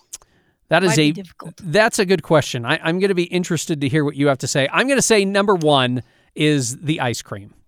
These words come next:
Speaker 1: Uh, you know, maybe it's a hard sell
Speaker 2: Okay.
Speaker 1: to schools from the Midwest because,
Speaker 2: Yeah.
Speaker 1: you know, they do the same thing. Maybe, you know, Iowa State might, t-, not, eh, big deal. We do ice cream too, or something like that.
Speaker 2: They got dairy cows, don't they?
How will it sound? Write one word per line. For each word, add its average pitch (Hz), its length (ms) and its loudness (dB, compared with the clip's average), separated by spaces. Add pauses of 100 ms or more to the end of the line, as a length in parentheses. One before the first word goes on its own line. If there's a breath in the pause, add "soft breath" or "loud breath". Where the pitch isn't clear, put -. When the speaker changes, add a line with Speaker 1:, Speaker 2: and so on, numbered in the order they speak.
(160)
Speaker 1:
Uh, 131 260 -2 (140)
you 165 200 -8
know, 170 200 2
maybe 180 260 0
it's 277 100 0
a 226 40 2
hard 208 200 2
sell 220 200 4
Speaker 2:
Okay. 190 80 -2
Speaker 1:
to 180 100 2
schools 180 400 0
from 175 160 -4
the 156 80 -2
Midwest 143 580 2
because, 135 460 -4 (260 soft breath)
Speaker 2:
Yeah. 196 440 -8 (140)
Speaker 1:
you 220 60 -12
know, 220 60 -8
they 226 80 -2
do 214 140 -4
the 190 80 -2
same 165 180 2
thing. 139 220 0
Maybe, 214 180 2
you 170 220 -2
know, 160 100 2
Iowa 156 300 2
State 135 260 -4
might, 123 200 -8
t-, 131 100 -6 (120)
not, 135 240 -8
eh, 165 140 -4
big 156 240 -8
deal. 131 220 -2
We 139 100 -2
do 143 160 -2
ice 120 220 -2
cream 117 260 -6
too, 117 260 -8
or 120 80 -6
something 139 360 -2
like 120 260 -4
that. 117 220 -2
Speaker 2:
They - 60 -2
got 214 180 -2
dairy 202 260 -4
cows, 208 380 -2
don't 208 180 -6
they? 311 220 -4